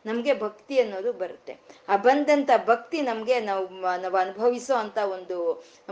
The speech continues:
ಪರಿಸ್ಥಿತಿಗಳಿಗೆ ಅನುಕೂಲವಾಗಿ ಅದು ನಮ್ ಭಕ್ತಿ ಅನ್ನೋದು ಬೆಳ್ಕೊಂಡ್ ಬರುತ್ತೆ. ಅಂದ್ರೆ ಕೆಲವ್ರು ಇರ್ತಾರೆ, ಕೆಲವ್ರಿಗೆ ಹುಟ್ಟುತ್ತಾನೆ ಭಕ್ತಿ ಅನ್ನೋದು, ಭಕ್ತಿಯಿಂದಾನೇ ಹುಟ್ಕೊಂಡ್ ಬರ್ತಾರೆ ಅವರು.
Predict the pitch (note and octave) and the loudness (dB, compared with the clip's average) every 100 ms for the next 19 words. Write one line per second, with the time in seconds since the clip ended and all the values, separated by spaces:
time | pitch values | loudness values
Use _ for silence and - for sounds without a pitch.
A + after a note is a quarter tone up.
0 | - B3+ D4 - E4 D4 C4 A3+ G3+ A#3 | 4 4 4 -2 -4 0 2 2 0 -2
1 | B3 C#4+ C4+ A#3+ A#3 E4 C4 G3+ G3+ G3 | -4 -2 2 4 2 2 -2 -2 -6 -8
2 | F#3+ G3+ - C#4 G#3+ B3+ F#3+ G3+ G#3 - | -6 -8 -8 -6 -4 -6 -6 -6 -6 -8
3 | G#3+ D#3+ E3 _ - _ _ - _ C5 | -12 -12 -14 _ -20 _ _ -20 _ -2
4 | B4 - G4+ G#4 G4 F4 C4 - A3 E3+ | 0 2 4 6 6 4 2 4 4 4
5 | - D#4+ F4 E4+ D4 E4 C4+ C#4+ - - | 0 2 4 2 0 -2 -2 -6 -8 -18
6 | - D#4 C#4 F4 A#3+ A3+ - - C4 G#3+ | -2 0 2 0 0 -4 -6 -4 -2 -2
7 | G3+ A3 A3 F3 G3 - - D4 B3 G#3 | -4 -6 -8 -6 -8 -8 -6 -4 -2 -4
8 | C4 A3+ - - B3+ G3 F3+ - D#3 G#2 | -6 -10 -12 -10 -6 -6 -8 -10 -12 -12
9 | G#2 - | -16 -20